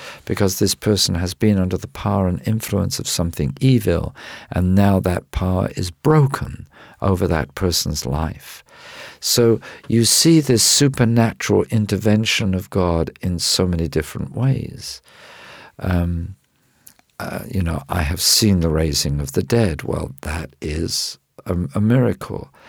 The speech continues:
I've seen this miracle of multiplication, uh, where, um, when we were first living in community and there were twenty-one of us living in our household, and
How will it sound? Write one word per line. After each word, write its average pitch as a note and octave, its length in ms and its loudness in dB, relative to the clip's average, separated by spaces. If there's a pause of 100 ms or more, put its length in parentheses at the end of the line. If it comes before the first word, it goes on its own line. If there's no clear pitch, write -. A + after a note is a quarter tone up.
(300)
I've G#2 180 0
seen A#2 520 4
this F#2+ 320 2
miracle F2+ 480 0
of D#2+ 140 -4
multiplication, F#2 1160 -4 (760)
uh, E2+ 480 0
where, F2 580 0 (720)
um, E2 500 -2
when F#2 540 2
we E2+ 340 2
were F2 180 -4
first F2 360 0
living E2 240 -2
in D#2+ 160 0
community F#2 920 0 (100)
and D#2 380 -6 (500)
there E2+ 140 0
were D2+ 80 -2
twenty-one F#2+ 600 0
of G2 100 -2
us - 180 -4
living G1+ 240 -4
in D#2+ 120 -2
our D2+ 120 -2
household, D2+ 720 -2
and C2+ 240 -4